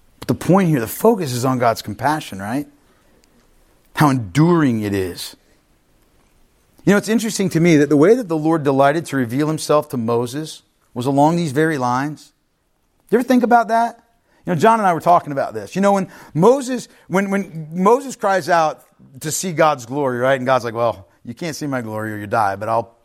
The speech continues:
put you in the cleft of the rock and you can see my goodness." And he passed by him, right? And then he declared what was true about himself. I think it's very interesting that the way the Lord describes himself is in terms of his relationship to his people.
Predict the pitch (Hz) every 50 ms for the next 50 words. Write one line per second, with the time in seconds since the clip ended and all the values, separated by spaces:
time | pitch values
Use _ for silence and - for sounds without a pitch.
0 | _ _ - 170 156 147 160 143 - _ - 151 143 - - 120 117 117 117 107
1 | 104 - 117 120 113 107 - - 127 113 107 104 98 101 101 101 95 - - 113
2 | 98 - 110 101 98 - - 123 123 120 104 98 95 95 98 92 - _ _ _
3 | _ - - _ _ _ _ _ _ - 147 160 175 180 185 180 165 - - -
4 | - 151 165 170 160 143 120 110 123 113 113 - - - - 180 180 120 113 107
5 | 101 101 92 - - - 98 90 - - - - _ _ _ _ _ _ _ _
6 | _ _ _ _ - - - 170 190 240 208 135 123 117 104 104 - - 135 180
7 | 233 247 254 233 185 180 185 180 - 151 147 - - 147 131 123 117 117 113 107
8 | - _ _ _ - - 120 127 147 147 143 139 - - _ _ _ _ _ _
9 | _ _ _ _ _ _ _ _ _ _ _ _ _ _ _ _ _ _ _ _
10 | _ _ _ _ _ _ _ _ _ 143 131 156 147 143 135 135 160 165 196 208
11 | 240 247 226 214 220 196 160 160 165 170 170 156 131 131 131 - - - - 135
12 | 139 143 143 143 135 - - 123 113 107 - - - 110 101 101 98 98 - -
13 | _ - 113 95 107 113 110 107 - - - 127 127 135 135 135 - 123 113 101
14 | - 117 101 101 113 113 107 104 104 104 104 - - - 101 98 - - 104 95
15 | - - - 104 98 - - - 98 98 - - - - 98